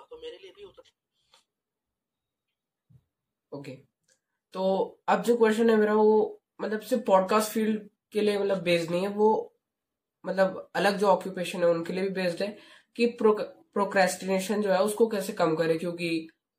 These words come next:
Speaker 2: ये तो हर field में होता है कि अब edit करना है, अब podcast करना है, अब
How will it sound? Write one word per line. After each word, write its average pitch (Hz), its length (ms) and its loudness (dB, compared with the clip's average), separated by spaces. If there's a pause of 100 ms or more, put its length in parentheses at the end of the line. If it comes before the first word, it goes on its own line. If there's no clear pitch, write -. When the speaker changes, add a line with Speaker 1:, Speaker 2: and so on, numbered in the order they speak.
(140)
Speaker 2:
ये 202 80 -8
तो 226 80 4
हर 202 260 2
field 185 240 2
में 170 100 2
होता 160 180 4
है 160 60 0
कि 170 440 -10
अब 170 140 2
edit 165 300 2
करना 156 360 -2
है, 160 140 0
अब 156 160 -4
podcast 165 460 -2
करना 156 260 -2
है, 151 160 -4
अब 156 380 0